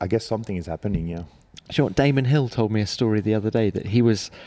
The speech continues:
Speaker 2: doing a, a, some driving thing in France, and they were in lots of different kinds of cars, but the people driving the Alpines were the ones that got cheered on the side of the
Speaker 1: Yeah,
Speaker 2: road.
Speaker 1: yeah, absolutely. It's the funny thing is, I drive my Alpine every day, obviously, in Paris. I, s-,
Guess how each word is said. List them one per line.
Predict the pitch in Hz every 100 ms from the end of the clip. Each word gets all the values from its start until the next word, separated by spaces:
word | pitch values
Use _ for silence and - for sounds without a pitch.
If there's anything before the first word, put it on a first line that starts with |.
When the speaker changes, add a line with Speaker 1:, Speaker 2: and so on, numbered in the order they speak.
| - -
Speaker 2:
doing | 110 104
a, | 104 92
a, | 107 - -
some | - 117 101
driving | - 117 113 98 101 95 87
thing | - 107
in | 101 98
France, | 98 113 95 - - -
and | 110 104 127 - - -
they |
were | 113
in | 120
lots | 143 101 127
of |
different | 123 110 110 98 - _ -
kinds | 127 107 95
of | 95
cars, | - 101 90 90 -
but | 110 -
the | 120
people | - 143 - 135
driving | - 127 117 113
the | 113
Alpines | 113 117 - 117 90 -
were | 113
the | 117
ones | 113 117 107 -
that | -
got | - 117
cheered | - 120 107 110
on | 107
the | 110
side | 123 117
of | 120
the |
Speaker 1:
Yeah, | 117 156
Speaker 2:
road. | 160
Speaker 1:
yeah, | 143 127
absolutely. | 107 - 110 127 113 - - -
It's | 123
the | - 127
funny | 143 135 127
thing | 147 110
is, | 80 - - _ _ _ _ -
I | - 67 120
drive | 110 120 131 131
my | 120 104
Alpine | 101 98 110 101
every | 98 90 98
day, | 107
obviously, | 95 85 87 90 95
in | 85 85
Paris. | 110 113 85 90 95
I, |
s-, | 95 -